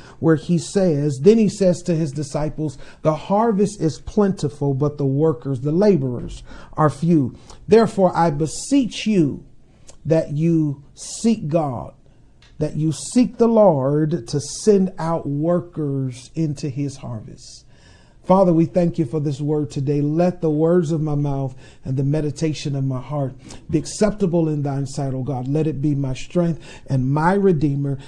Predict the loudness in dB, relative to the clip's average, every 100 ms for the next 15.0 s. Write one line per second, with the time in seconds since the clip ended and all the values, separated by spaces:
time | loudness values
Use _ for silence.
0 | -8 -2 0 2 0 0 -4 -2 -2 -2
1 | -4 -8 -12 -6 -4 4 4 6 4 2
2 | -2 -2 -2 0 0 0 0 0 0 0
3 | 0 0 0 0 0 -2 -2 -10 -20 -20
4 | -4 4 6 6 2 2 2 2 0 -8
5 | -16 -2 0 0 -4 -6 0 2 2 2
6 | -4 -6 -8 -2 2 2 0 -4 -14 -20
7 | -8 -2 0 2 2 0 0 2 2 0
8 | -2 -6 -20 -18 0 4 4 4 2 2
9 | 2 -2 -4 -4 -4 0 0 0 -4 -4
10 | -4 0 0 0 -4 -4 -4 -2 -2 -4
11 | -2 -2 -2 -4 -12 -20 -2 2 2 2
12 | 0 -2 -2 0 0 2 0 0 2 4
13 | 4 4 4 2 -2 -18 -6 -2 0 4
14 | 4 6 2 2 -2 0 2 2 2 0